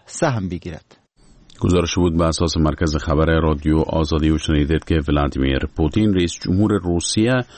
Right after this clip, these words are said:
Speaker 2: دیروز دستور خروج نیروها و تجهیزات نظامی این کشور را از سوریه صادر کرد. ستار فروغ با غلام مصطفی، مصطفی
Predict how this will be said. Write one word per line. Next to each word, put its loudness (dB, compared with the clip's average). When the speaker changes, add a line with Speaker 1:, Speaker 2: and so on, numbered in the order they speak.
Speaker 2:
دیروز 2
دستور 0
خروج 0
نیروها 0
و 0
تجهیزات -2
نظامی 2
این 2
کشور -2
را 2
از -2
سوریه -2
صادر -2
کرد. -2
ستار 0
فروغ -2
با -2
غلام 0
مصطفی، -2
مصطفی -2